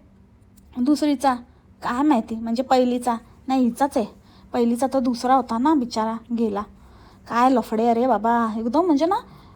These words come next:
हे मात्र खरं आहे हां. खूप काहीतरी लफडे पाहिजेत तुमचे, असा एक पॉइंट पाहिजे ना की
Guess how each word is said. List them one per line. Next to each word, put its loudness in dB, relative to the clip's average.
हे 6
मात्र 8
खरं 2
आहे 4
हां. -2
खूप -6
काहीतरी 4
लफडे 2
पाहिजेत 4
तुमचे, -2
असा 4
एक 2
पॉइंट 6
पाहिजे 6
ना 4
की 2